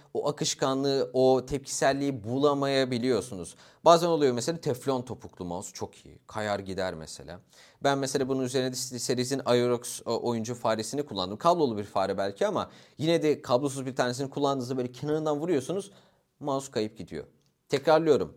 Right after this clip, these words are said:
topuk da çok önemli. P T F E olarak geçen çok dandik malzemeden topuklar da görüyoruz. P T F E olup çok kaygan, teflon kayganlığına yakın çözümler de görebiliyoruz. Hele bir de teflon kullandığınızda, oh, üzerine kayıp gidecek. Ha,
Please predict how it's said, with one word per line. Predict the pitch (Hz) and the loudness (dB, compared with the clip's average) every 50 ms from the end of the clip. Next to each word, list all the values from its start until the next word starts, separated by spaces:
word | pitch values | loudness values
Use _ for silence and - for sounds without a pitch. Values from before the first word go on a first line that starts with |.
| - - | -16 -4
topuk | - 123 123 - 165 165 - - | 2 2 2 4 2 -2 0 -4
da | 110 98 | -6 -6
çok | - - 95 - | -6 -6 -8 -6
önemli. | 95 87 82 82 85 92 | -6 -6 -6 -6 -8 -4
P | - 180 185 | -2 -2 0
T | 185 202 190 | 2 0 0
F | 190 196 | 2 2
E | 196 196 | 2 4
olarak | 190 185 185 170 170 170 - | 4 4 4 2 2 2 0
geçen | 160 147 - 180 196 185 | -4 -2 -2 -2 -4 -4
çok | - - - 220 226 220 - - - | -10 -2 2 2 2 2 2 -4 2
dandik | 156 151 147 143 143 143 139 - | 2 2 4 2 0 -2 -2 0
malzemeden | 135 131 123 123 131 123 123 120 123 | 0 0 2 2 0 -2 -2 -2 -4
topuklar | 127 123 113 - - - 131 143 156 | -4 -8 -10 -6 4 6 6 6 6
da | 165 | 4
görüyoruz. | 160 160 156 156 160 165 165 160 165 - - - _ _ - | -2 -2 0 0 0 0 0 -2 -6 -8 -20 -20 _ _ 0
P | 165 156 151 | 0 0 4
T | 170 151 151 | 4 2 4
F | 151 160 | 6 6
E | 156 | 6
olup | 151 151 156 147 - - | 6 6 6 2 -2 -6
çok | - - 123 - | -8 -8 -8 0
kaygan, | - 147 131 131 120 120 120 123 131 127 | 4 6 6 6 6 2 -2 -2 -4 -6
teflon | - 107 - - 135 135 139 143 - - - | -8 -8 -6 -4 -4 -4 -4 -4 -6 -12 -18
kayganlığına | - - 110 107 104 110 113 110 110 110 110 110 | -10 -6 -4 -4 0 0 0 0 0 -2 -4 -4
yakın | 107 110 - 113 | -4 -4 -6 -10
çözümler | 107 - 107 98 107 107 110 110 110 110 | -6 -6 -8 -6 -6 -4 -4 -4 -2 -4
de | 107 | -6
görebiliyoruz. | 104 101 101 98 101 110 120 143 165 - - - _ _ _ _ _ _ | -4 -4 -6 -4 -6 -6 -4 -6 -6 -8 -10 -20 _ _ _ _ _ _
Hele | - 101 104 98 | -10 -8 -8 -8
bir | 101 87 | -6 -8
de | 95 | -8
teflon | - 110 92 - - 101 98 | -8 -8 -10 -8 -8 -8 -8
kullandığınızda, | 98 - 98 98 95 95 95 95 98 95 95 120 113 | -8 -10 -6 -6 -6 -4 -6 -6 -8 -8 -6 -6 -4
oh, | 107 107 107 107 113 135 135 - - - | -4 -2 -2 0 -2 -2 -2 -4 -16 -16
üzerine | 90 90 98 92 98 104 | -12 -10 -8 -8 -8 -10
kayıp | - - 98 95 98 | -8 -6 -8 -8 -8
gidecek. | - 92 92 87 85 82 - _ _ - - - _ _ | -8 -10 -10 -8 -8 -12 -12 _ _ -20 -20 -20 _ _
Ha, | - 226 190 123 | 0 0 0 0